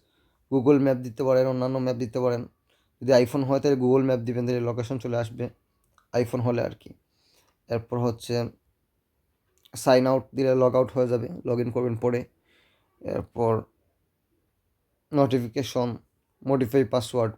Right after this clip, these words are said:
পাসওয়ার্ড চেঞ্জ করতে চাইলে পাসওয়ার্ড, ওল্ড পাসওয়ার্ড, আপনার আগের পাসওয়ার্ডটা দিবেন, নিউ আর কনফার্ম আপনার ইচ্ছা মতো পাসওয়ার্ড দিবেন, দেখবেন পাসওয়ার্ড চেঞ্জ হয়ে গেছে। আমি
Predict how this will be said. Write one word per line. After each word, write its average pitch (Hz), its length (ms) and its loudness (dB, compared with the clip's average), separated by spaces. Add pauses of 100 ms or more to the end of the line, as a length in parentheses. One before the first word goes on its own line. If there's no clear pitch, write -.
পাসওয়ার্ড 120 380 -4
চেঞ্জ 127 160 -4
করতে 113 260 -12
চাইলে 131 260 0
পাসওয়ার্ড, 123 400 -2
ওল্ড 127 220 2
পাসওয়ার্ড, 123 320 -2
আপনার 117 180 -2
আগের 123 180 -4
পাসওয়ার্ডটা 123 420 -6
দিবেন, 127 240 -4 (560)
নিউ 151 240 6
আর 143 60 4
কনফার্ম 135 400 -2
আপনার 139 220 -2
ইচ্ছা 131 240 -4
মতো 127 140 -6
পাসওয়ার্ড 123 380 -4
দিবেন, 143 200 0
দেখবেন 123 220 -2
পাসওয়ার্ড 117 380 -4
চেঞ্জ 120 200 -6
হয়ে 117 100 -4
গেছে। 110 220 -12 (2500)
আমি 123 120 -2